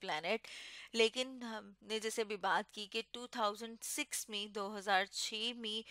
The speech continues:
जो है वो प्लैनेट की एक जो डेफिनेशन दी गई उसके मुताबिक इसे अब प्लैनेट कंसीडर नहीं किया जाता, यानी कि अब इसे प्लैनेट नहीं समझा जाता बल्कि इसे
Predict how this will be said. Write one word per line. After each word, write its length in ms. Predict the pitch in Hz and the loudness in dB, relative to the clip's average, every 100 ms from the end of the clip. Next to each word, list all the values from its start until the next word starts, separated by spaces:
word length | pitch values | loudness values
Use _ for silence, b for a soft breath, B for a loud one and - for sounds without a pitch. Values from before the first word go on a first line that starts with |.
| B B B | B B B
जो 120 | 214 220 | -4 -2
है 260 | 202 196 | 2 2
वो 200 | 208 208 196 | 2 0 -2
प्लैनेट 440 | - 185 180 214 - | 2 4 4 -2 -4
की 220 | - 214 190 | -8 -8 -4
एक 160 | 196 190 | -6 -4
जो 120 | 196 | -4
डेफिनेशन 680 | 190 190 196 196 196 277 269 | -2 -4 -6 -4 -2 -2 -4
दी 220 | 233 196 185 | -6 -6 -4
गई 160 | 196 - | -6 -4
उसके 260 | 202 - 202 | -8 -6 -8
मुताबिक 680 | 185 - 175 180 180 214 - B B - | -6 2 4 4 0 -2 -2 B B -6
इसे 300 | 208 - 208 202 - - | -4 2 2 2 0 2
अब 200 | 196 175 _ - | 2 -2 _ 4
प्लैनेट 360 | 202 190 240 | 6 6 4
कंसीडर 440 | - 214 214 185 190 | 4 2 0 -2 -4
नहीं 120 | 190 | -6
किया 300 | - 202 190 | -4 0 0
जाता, 380 | 185 190 185 190 | 0 0 2 2
यानी 300 | 196 185 185 | 2 0 -4
कि 80 | 196 | -2
अब 100 | 185 | -2
इसे 180 | 185 202 | -2 -6
प्लैनेट 380 | - 185 185 208 | 2 2 4 0
नहीं 180 | 214 208 | -4 -6
समझा 360 | 202 196 185 180 | -6 -8 -6 -4
जाता 340 | 175 175 190 190 | 0 0 2 0
बल्कि 300 | 180 170 190 | -2 -4 -4
इसे 220 | - | -4